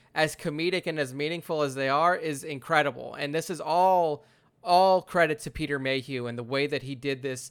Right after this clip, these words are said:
from nineteen seventy-seven on. So that scene is just a perfect representation of, like, a person who can speak basic, like you said,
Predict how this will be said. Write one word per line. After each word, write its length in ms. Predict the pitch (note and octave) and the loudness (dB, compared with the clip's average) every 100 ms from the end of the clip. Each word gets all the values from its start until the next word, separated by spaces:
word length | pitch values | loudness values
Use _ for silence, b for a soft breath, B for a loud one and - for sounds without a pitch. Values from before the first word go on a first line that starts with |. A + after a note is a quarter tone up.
| b b - | b b -8
from 160 | D3+ | -4
nineteen 320 | C#3+ D#3 D#3+ | -2 -2 -4
seventy-seven 640 | C#3+ D#3 C#3+ C3+ D3+ C#3 C3+ | -4 -4 -4 -4 -4 -4 -4
on. 340 | C3+ B2+ A#2+ | -2 0 -2
So 160 | A2+ C#3+ | -6 -2
that 300 | D3 F3 - | 2 2 2
scene 280 | F#3 F3 D#3+ | -4 -4 -4
is 100 | C#3 | -6
just 200 | D#3 D#3 | -6 -8
a 60 | |
perfect 420 | - D#3 D#3 E3+ | -4 -4 -4 -6
representation 800 | E3 D3+ D3 C3 C3 D3+ D3+ D3 | -4 -4 -4 -8 -4 -2 -2 -4
of, 120 | C3+ | -6
like, 260 | C3 B2+ A#2 _ b b b b - | 0 0 -2 _ b b b b -4
a 120 | C3 | -2
person 420 | - E3 F3 F#3+ | 4 4 4 -2
who 120 | E3 | -4
can 140 | F3+ D#3 | -4 -6
speak 360 | - E3 F3+ | -6 -6 -4
basic, 440 | - F#3 F#3+ C#3+ C3 | 0 0 0 -2 -2
like 180 | C#3 B2+ | -4 -4
you 100 | D3 | -6
said, 380 | F#3+ E3 C#3+ | 0 4 4